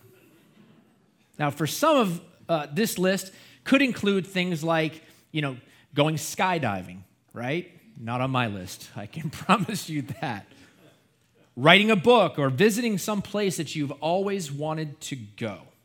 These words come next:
The list could also include things like meeting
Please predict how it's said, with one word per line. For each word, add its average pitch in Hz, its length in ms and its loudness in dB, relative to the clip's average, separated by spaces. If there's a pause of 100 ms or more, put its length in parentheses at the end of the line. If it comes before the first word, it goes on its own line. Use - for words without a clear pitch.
(680)
The 139 60 -2
list 175 200 2
could 175 100 0
also 180 340 2
include 160 460 -4
things 165 220 -6
like 135 180 -4
meeting 151 600 -2